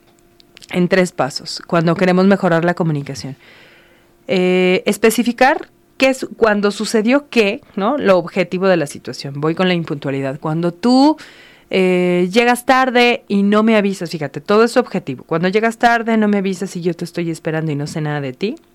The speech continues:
No estoy agregando nada, es todo objetivo. Número dos, ahora sí, ¿cómo me sentí? Lo subjetivo. Eh, pienso que no te importo, me siento desvalorizado, pienso que hay cosas más importantes. Entonces,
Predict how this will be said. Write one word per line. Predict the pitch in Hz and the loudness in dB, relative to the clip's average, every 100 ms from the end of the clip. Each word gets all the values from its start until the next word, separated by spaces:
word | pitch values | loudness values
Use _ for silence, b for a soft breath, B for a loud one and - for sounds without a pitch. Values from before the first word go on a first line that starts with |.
| _ - | _ -4
No | 175 | -4
estoy | 190 247 | 2 4
agregando | 269 220 208 214 240 | 4 2 2 4 4
nada, | 240 220 | 4 2
es | 170 - | -2 2
todo | 240 311 262 | 2 4 2
objetivo. | 185 190 196 185 139 B B B | 0 -4 0 0 -2 B B B
Número | 208 233 262 240 | 2 4 4 4
dos, | 196 170 | 2 2
ahora | 156 160 180 | -2 -2 0
sí, | 220 | -4
¿cómo | 214 180 175 | 0 0 0
me | 180 170 | -2 -2
sentí? | 180 175 190 208 | -2 -4 -6 -10
Lo | 180 | -8
subjetivo. | 151 160 - 165 190 175 143 B B B B B B B - - | -4 -6 -2 0 2 2 0 B B B B B B B -20 -4
Eh, | 196 185 185 185 180 175 185 185 | 0 2 2 2 0 0 -2 -4
pienso | - 240 220 214 233 233 - | 0 2 2 2 2 0 2
que | 214 208 214 220 226 233 226 | 2 4 4 4 4 4 4
no | 214 196 | 4 2
te | 175 | 2
importo, | 175 - 262 262 254 254 - 233 233 220 | 0 2 4 6 6 2 2 4 6 4
me | 202 | 0
siento | 202 190 190 | 0 2 2
desvalorizado, | 170 170 165 165 180 - 247 247 247 240 226 | 4 2 2 2 0 0 2 4 4 4 2
pienso | 226 208 202 | 2 0 0
que | 180 | -2
hay | |
cosas | 180 175 175 | -2 -6 -4
más | 175 - | -6 -4
importantes. | 170 175 175 226 226 220 180 | -6 -6 -2 0 0 0 -4
Entonces, | 175 180 202 233 | -2 -2 -2 -4